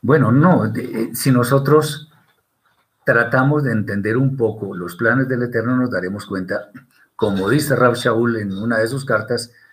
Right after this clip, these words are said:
en la carta de los Romanos, creo que es ocho veintiocho, que todas las cosas nos ayudan para bien. Eh,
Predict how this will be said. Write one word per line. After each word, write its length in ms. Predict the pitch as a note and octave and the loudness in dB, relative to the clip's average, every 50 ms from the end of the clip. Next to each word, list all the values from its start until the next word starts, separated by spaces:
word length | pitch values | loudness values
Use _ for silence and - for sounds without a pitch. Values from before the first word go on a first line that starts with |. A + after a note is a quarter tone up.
| _ _ _ | _ _ _
en 240 | - G2 F#2+ E2+ F2 | -18 -18 -16 -16 -16
la 120 | F2 - | -16 -10
carta 260 | - G#2 G2+ - - A2 | -8 -10 -8 -4 -4 -4
de 60 | G#2+ | -4
los 120 | G2+ F#2+ | -4 -6
Romanos, 400 | F#2+ F#2+ G2 G#2+ A2 A2 A2 A2 - | -6 -4 -4 -2 -2 -2 -4 -6 -6
creo 180 | A2+ A2 A2 | -6 -6 -4
que 140 | - A#2 B2 | -2 -2 -2
es 100 | C3+ B2 | 0 -2
ocho 320 | A2+ G#2+ G#2+ - A#2 G#2+ G2 | -4 -6 -8 -8 -10 -8 -8
veintiocho, 600 | G2 F2+ F2 E2+ F2+ G2 F2+ - - B2 A#2+ - - - - - - | -10 -10 -10 -10 -8 -8 -8 -6 -6 -8 -10 -10 -14 -20 -14 -4 -2
que 100 | D3+ D3 | 0 4
todas 220 | D#3+ D#3 D#3 D3+ | 6 6 6 6
las 140 | D3 C3+ - | 6 4 2
cosas 280 | - B2+ A#2 C3+ C#3 | 2 0 2 4 4
nos 160 | C3+ B2 A2 A#2 | 4 4 2 0
ayudan 360 | G#2 G2 G#2+ G#2+ A2+ A#2 A#2 | -2 -2 -2 -2 -2 -2 -4
para 220 | A2+ G2+ F2+ E2 E2+ | -6 -8 -8 -8 -6
bien. 280 | F#2 F2+ D#2+ D#2 - _ _ _ _ _ _ _ _ _ _ _ _ - - - - - - - _ _ _ _ _ _ | -6 -6 -6 -8 -10 _ _ _ _ _ _ _ _ _ _ _ _ -20 -20 -20 -18 -20 -20 -20 _ _ _ _ _ _
Eh, 680 | A2+ A2+ A#2 A2+ A2+ A2+ A2+ A2+ A2+ A2 A2 A2+ - | 2 2 4 4 4 4 4 4 4 2 0 -4 -10